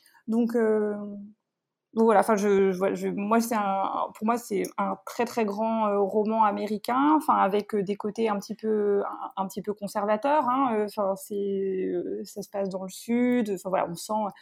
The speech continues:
une espèce de, de, de morale un petit peu ancienne comme ça qui sous-tend le livre, mais ça fait aussi son charme.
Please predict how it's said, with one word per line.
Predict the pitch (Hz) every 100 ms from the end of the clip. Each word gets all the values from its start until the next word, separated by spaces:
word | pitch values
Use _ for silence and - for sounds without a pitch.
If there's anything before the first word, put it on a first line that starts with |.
| - - -
une | 190
espèce | 180 214 196
de, | 196 190
de, | 185 196 190 - - _
de | 202
morale | 208 214 214 220 220 220
un | 208
petit | 196 214
peu | 226
ancienne | 214 - 226
comme | 233 202
ça | 220
qui | 220
sous-tend | 214 233 233 220
le | 214
livre, | 226 247 226
mais | 208
ça | 208
fait | 196
aussi | 220 214 233
son | 214
charme. | 196 226 269 254